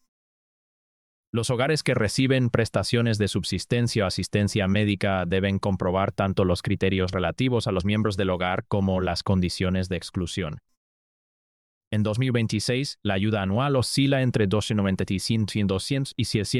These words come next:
y uno trescientos bunes, según el número de miembros del hogar,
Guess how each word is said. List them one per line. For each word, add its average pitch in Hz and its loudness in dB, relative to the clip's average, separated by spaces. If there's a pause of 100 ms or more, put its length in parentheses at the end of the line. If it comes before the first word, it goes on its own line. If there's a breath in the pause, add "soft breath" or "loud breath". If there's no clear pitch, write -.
(160)
y 113 2
uno 104 2
trescientos 92 -2
bunes, 123 0
según 104 0
el 95 2
número 98 2
de 87 0
miembros 98 0
del 95 0
hogar, 123 -2